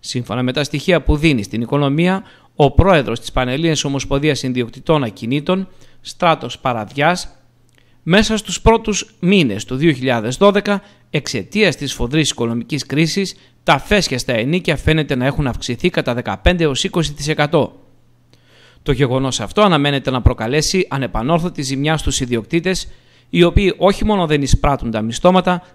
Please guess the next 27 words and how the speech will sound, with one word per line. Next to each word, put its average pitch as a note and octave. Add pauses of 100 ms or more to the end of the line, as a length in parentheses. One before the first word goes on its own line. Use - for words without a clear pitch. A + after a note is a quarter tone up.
αλλά E3
πληρώνουν C#3+
υπέρμετρους C#3+
φόρους D3+
και D3
χαράτσια. C3 (640)
Αναμένεται B2+
επίσης F3+
να E3+
προκαλέσει A#2+
νέο E3
κύμα D3+
αιτήσεων E3 (840)
για F3+
εκχώρηση G3
στο F#3
δημόσιο D#3
των D3+
ανίσπρακτων C#3
μισθωμάτων, C#3+ (180)
προκειμένου F3
να D#3+
μην D#3
φορολογηθούν C#3+
την C3+
επόμενη C3+
χρονιά. D#3+